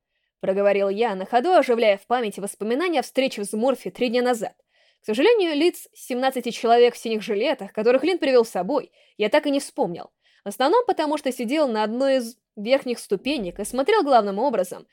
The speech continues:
на спины собравшихся. К тому же всю вторую половину встречи я был занят тем, что уговаривал Асуну не устраивать скандал. Надо сказать, не очень правильно, что за сорок дней я не запомнил имена и лица тех людей,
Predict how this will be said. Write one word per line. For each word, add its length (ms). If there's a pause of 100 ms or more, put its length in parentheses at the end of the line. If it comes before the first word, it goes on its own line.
(240)
на 100
спины 280
собравшихся. 760 (340)
К 60
тому 240
же 100
всю 200
вторую 280
половину 420
встречи 440
я 80
был 140
занят 300
тем, 200
что 160
уговаривал 460
Асуну 480 (180)
не 80
устраивать 460
скандал. 460 (360)
Надо 200
сказать, 480
не 120
очень 300
правильно, 420
что 220
за 100
сорок 380
дней 240
я 80
не 100
запомнил 400
имена 400
и 80
лица 160
тех 240
людей, 480